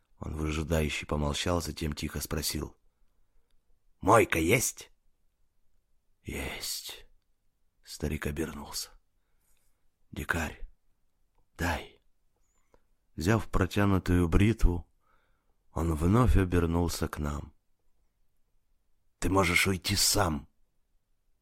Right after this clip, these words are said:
так сказал ему Алексеев. "Только давай без эксцессов". Кремень кивнул. Постоял с минуту, закрыв глаза,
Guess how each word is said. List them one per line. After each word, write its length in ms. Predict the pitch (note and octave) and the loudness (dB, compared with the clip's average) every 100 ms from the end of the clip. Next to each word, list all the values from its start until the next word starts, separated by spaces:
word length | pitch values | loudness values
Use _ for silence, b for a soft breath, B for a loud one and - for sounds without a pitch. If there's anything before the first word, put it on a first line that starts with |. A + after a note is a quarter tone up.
| _ _ _ _ - | _ _ _ _ -8
так 240 | D#2 C#2+ | -6 -6
сказал 420 | - D2+ D2 D2+ | -8 -6 -4 -2
ему 160 | D2 C#2+ | -4 -6
Алексеев. 720 | D2 C#2+ - - - - - - _ _ _ _ _ _ _ _ _ _ - | -8 -8 -8 -8 -6 -6 -6 -12 _ _ _ _ _ _ _ _ _ _ -6
"Только 220 | F#2 - | -2 0
давай 360 | F2 G#2 A#2+ G2 | 2 4 4 2
без 260 | D2+ D#2 | -2 -4
эксцессов". 800 | - - - - - - - - - _ _ _ _ _ _ _ _ _ _ _ _ _ _ _ | -4 -4 -4 -4 -6 -10 -10 -20 -20 _ _ _ _ _ _ _ _ _ _ _ _ _ _ _
Кремень 340 | - D2+ F2+ G#2+ | -4 0 2 0
кивнул. 640 | - F2 D2 D2 C#2 - _ _ _ _ _ _ _ _ _ _ _ | 0 -2 -2 -6 -10 -18 _ _ _ _ _ _ _ _ _ _ _
Постоял 540 | - D#2 - F#2+ A2 F#2+ | -8 -6 0 4 4 4
с 160 | - | 0
минуту, 580 | E2+ F#2 F2+ F2+ - D2 | 2 4 4 2 0 -2
закрыв 520 | D2+ D#2 - E2 D#2 | -2 -4 0 0 0
глаза, 600 | C#2+ D2+ D2+ - D#2+ G2+ | 0 -2 -2 0 0 -2